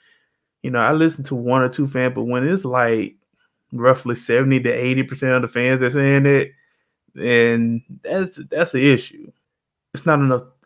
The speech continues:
it's not enough talent in this football team to withstand those injuries.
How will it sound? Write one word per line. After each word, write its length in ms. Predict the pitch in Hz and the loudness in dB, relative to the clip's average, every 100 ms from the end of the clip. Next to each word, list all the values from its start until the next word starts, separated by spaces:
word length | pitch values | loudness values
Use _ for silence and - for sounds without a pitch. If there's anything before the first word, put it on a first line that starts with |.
| _ _ _ | _ _ _
it's 160 | 147 139 | -8 -2
not 220 | 151 170 | 0 2
enough 260 | 160 143 131 | 2 0 -2
talent 420 | - 131 127 113 | -4 -4 -2 -2
in 120 | 113 | -4
this 100 | 110 | -6
football 460 | - 135 127 110 110 | -6 -6 -4 -4 -4
team 440 | 127 117 113 113 | -6 -6 -6 -8
to 120 | - 110 | -10 -6
withstand 540 | 113 110 123 117 117 | -6 -6 -6 -4 -2
those 200 | 113 113 | -2 -2
injuries. 640 | 120 110 107 113 135 - | -6 -8 -10 -16 -18 -20